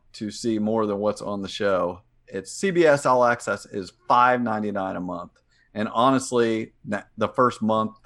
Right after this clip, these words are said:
is really the best time to watch 'cause there's the most people in the house, most things going on.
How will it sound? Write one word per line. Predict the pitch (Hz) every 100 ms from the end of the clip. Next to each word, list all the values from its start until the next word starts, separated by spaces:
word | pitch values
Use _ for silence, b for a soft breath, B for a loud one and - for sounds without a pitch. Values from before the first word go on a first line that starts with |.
| -
is | 95 90
really | 101 107 104
the | 98
best | 101 95
time | 104 98
to | 101
watch | 139 147 -
'cause | 107
there's | 101 98
the | 98
most | 95 98 107 -
people | 117 117
in | 123
the | 123
house, | 143 127 101 -
most | 101 104 -
things | 113 101
going | 117 117 127
on. | 131 127 107